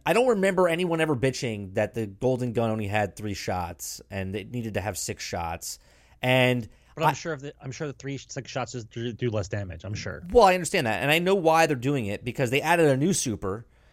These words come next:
Speaker 1: and the new super's a roaming super, and it's probably more powerful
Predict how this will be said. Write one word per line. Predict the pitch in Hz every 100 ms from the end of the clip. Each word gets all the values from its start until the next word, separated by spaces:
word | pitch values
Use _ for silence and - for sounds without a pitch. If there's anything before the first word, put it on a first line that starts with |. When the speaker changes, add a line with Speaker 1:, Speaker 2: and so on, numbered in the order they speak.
| _
Speaker 1:
and | 139
the | 143
new | 165
super's | 180 185 160 147
a |
roaming | 127 123 127 120
super, | - 101 107
and | 110
it's | 110
probably | - 147
more | 123 123 135
powerful | - 139 147 123 - 95 117